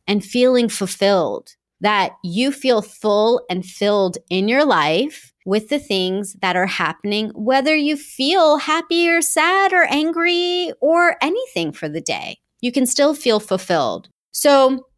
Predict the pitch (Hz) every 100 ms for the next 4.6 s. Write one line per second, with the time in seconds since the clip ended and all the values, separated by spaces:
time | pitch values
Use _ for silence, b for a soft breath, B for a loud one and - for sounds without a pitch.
0 | - 254 254 285 392 440 311 254 214 180
1 | 180 - 190 180 170 - - 185 180 -
2 | - - 180 170 - 175 160 - 180 165
3 | 131 135 139 - 208 202 - 226 262 254
4 | 214 202 185 165 139